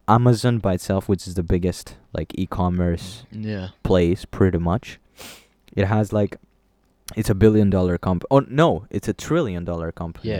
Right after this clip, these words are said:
Speaker 2: it's,
Speaker 1: if I'm not
Speaker 2: it's
Speaker 1: mistaken.
Speaker 2: huge.
Speaker 1: It's huge, dude. Ah,
Speaker 2: Yeah.
Speaker 1: man, they, they could
Speaker 2: It's
Speaker 1: make an
Speaker 2: insane.
Speaker 1: entire city.
Speaker 2: Oh, yeah. They could, you know, clear the debt for most countries.
Speaker 1: They could buy
Speaker 2: They, yeah.
Speaker 1: Greece.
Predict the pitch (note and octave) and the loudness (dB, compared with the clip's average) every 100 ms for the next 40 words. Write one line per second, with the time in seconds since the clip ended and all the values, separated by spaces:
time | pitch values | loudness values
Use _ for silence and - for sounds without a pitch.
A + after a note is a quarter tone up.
0 | E2+ - - F#2 F2+ E2+ E2 - E2+ D#2 | -6 -6 -4 -2 -2 -2 -6 0 -2 0
1 | D#2 - - G#2+ F#2 C#2+ - - _ _ | -8 -8 -12 -12 -12 -14 -20 -20 _ _
2 | - - - - A#1 - - A#1 - - | -16 -12 -12 -8 -8 -8 -4 -2 -2 -4
3 | - - - - G2 D#2+ F2+ F2+ G2+ A#2+ | -12 -10 -8 -6 -8 -8 -6 0 4 4
4 | D3+ F3 G#2 G#2+ B2 G2+ F2+ G2+ F2+ - | 4 0 2 2 4 2 2 2 2 2
5 | F#2+ E2 - _ _ _ _ _ _ _ | 2 2 0 _ _ _ _ _ _ _
6 | _ _ - C3+ A#2+ A#2+ F2 F2 _ _ | _ _ -4 -2 2 0 0 -6 _ _
7 | - A#2 - G2+ - - G#2+ F2+ F#2+ _ | -4 -4 -4 -10 -12 -10 -6 -6 -8 _
8 | - A#2 A2+ G2 F2+ A#2 A#2 - A2+ A2+ | -8 -2 -2 -2 0 2 2 0 -6 -4
9 | A2+ - A#2+ - C2+ A#1 - - - F#2 | -4 -6 -8 -8 -12 -12 -14 -18 -10 4
10 | A2+ - D3+ G2+ G2 F#2+ - F2 F#2 D#2+ | 6 6 2 2 4 4 2 2 2 0
11 | D2+ - | -8 -16